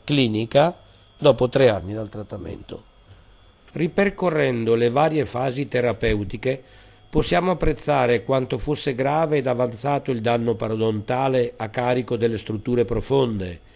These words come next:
e quanto generoso sia stato il recupero di tali strutture, ed il tutto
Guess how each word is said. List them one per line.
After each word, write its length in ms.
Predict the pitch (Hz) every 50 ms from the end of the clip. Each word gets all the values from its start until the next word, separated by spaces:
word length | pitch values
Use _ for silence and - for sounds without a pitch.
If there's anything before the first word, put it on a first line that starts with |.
| - - - - - -
e 220 | - - 95 -
quanto 500 | - - 143 160 175 170 156 139 - 135
generoso 580 | 110 120 131 139 139 135 147 170 185 180 165 160
sia 220 | - - 151 143
stato 400 | 120 - - 139 147 151 147 -
il 80 | 151 139
recupero 560 | 131 143 139 - - 143 131 - 143 131 131
di 140 | 127 123 120
tali 260 | 107 120 117 117 113
strutture, 680 | - - 110 107 90 - 113 104 95 87 87 87 87 - - - - - - - - _ - -
ed 160 | 117 113 110
il 180 | 110 107 95
tutto 520 | - 123 117 107 107 - - 156 165 -